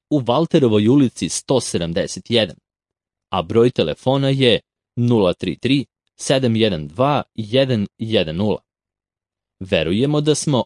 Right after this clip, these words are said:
ovim podužim opisom usluga koje nudimo,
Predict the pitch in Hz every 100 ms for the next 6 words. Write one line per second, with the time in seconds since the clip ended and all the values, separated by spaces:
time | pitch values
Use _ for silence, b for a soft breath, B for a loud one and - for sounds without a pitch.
0 | - 127 127 113 - 127 127 113 104 92
1 | 87 135 - 110 95 - 139 - 113 101
2 | 82 - 87 80 90 98 113 95